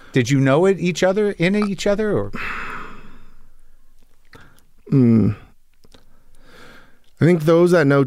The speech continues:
Speaker 2: Tony, and Tony had a lot of, like,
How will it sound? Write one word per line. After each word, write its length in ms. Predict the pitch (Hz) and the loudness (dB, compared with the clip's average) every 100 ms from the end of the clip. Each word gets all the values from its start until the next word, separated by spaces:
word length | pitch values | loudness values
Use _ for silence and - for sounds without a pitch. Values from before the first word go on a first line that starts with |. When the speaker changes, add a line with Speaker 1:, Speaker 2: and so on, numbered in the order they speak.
| - | -4
Speaker 2:
Tony, 680 | - - 131 131 120 117 113 - - | -8 0 4 4 4 4 2 -4 -6
and 120 | 131 | -4
Tony 200 | 117 123 | 0 2
had 160 | 120 123 | 4 2
a 60 | 117 | 2
lot 240 | 113 110 | 2 2
of, 220 | 110 113 | 0 -2
like, 140 | 110 | -6